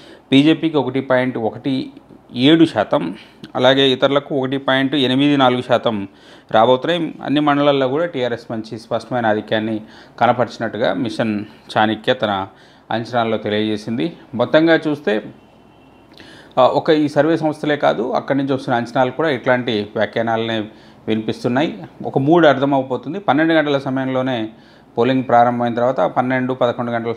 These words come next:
సమయంలోనే కొన్ని అంచనాలు మనకు అక్కడి నుంచి రావడం జరిగింది. కాంగ్-, టీఆర్ఎస్కి అనుకూలంగా వాతావరణం ఉంది అనే భావన వ్యక్తం చేశారు.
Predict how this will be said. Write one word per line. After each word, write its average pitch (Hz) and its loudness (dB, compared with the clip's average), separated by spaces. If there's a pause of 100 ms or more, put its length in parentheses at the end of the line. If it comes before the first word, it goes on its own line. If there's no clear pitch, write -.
సమయంలోనే 113 -6
కొన్ని 107 -4 (340)
అంచనాలు 113 0
మనకు 107 -2
అక్కడి 110 -4
నుంచి 110 -6
రావడం 110 4
జరిగింది. 110 -4
కాంగ్-, 107 -2
టీఆర్ఎస్కి 120 -2
అనుకూలంగా 113 0 (400)
వాతావరణం 107 0
ఉంది 117 -2
అనే 117 0
భావన 110 -2
వ్యక్తం 107 -4
చేశారు. 110 -4